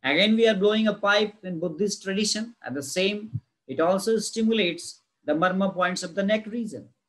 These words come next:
So there are so many similarities. So again, I am coming to the points. We all know that seventeen Marma, total hundred seven Marma points, thirty-seven in neck and head region, forty-four in extremities,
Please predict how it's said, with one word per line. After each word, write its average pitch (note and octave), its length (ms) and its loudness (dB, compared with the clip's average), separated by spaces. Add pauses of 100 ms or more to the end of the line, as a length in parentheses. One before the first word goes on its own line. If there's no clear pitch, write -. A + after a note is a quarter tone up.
(100)
So C3 180 -6
there E3 220 4
are F#3+ 80 4
so B3 380 -4
many B3+ 180 -2
similarities. F3 960 0 (920)
So E3 180 2
again, F#3+ 240 4
I F#3+ 120 6
am F#3 120 0
coming G3 300 0
to F#3+ 80 -2
the E3+ 100 -2
points. F#3 580 -2 (320)
We C3+ 140 0
all E3+ 200 6
know G#3 240 2
that F#3 200 0
seventeen G3 720 -2 (160)
Marma, E3 380 -2
total E3+ 280 -4
hundred E3+ 340 -6
seven G#3 320 -2
Marma F3+ 380 -2
points, D3+ 400 -2 (260)
thirty-seven F#3+ 520 0
in F#3 160 -4
neck F3+ 220 0
and D#3+ 180 -6
head E3+ 200 -2
region, C#3+ 360 -2 (320)
forty-four F#3+ 480 0
in G3 140 0
extremities, F3 720 -4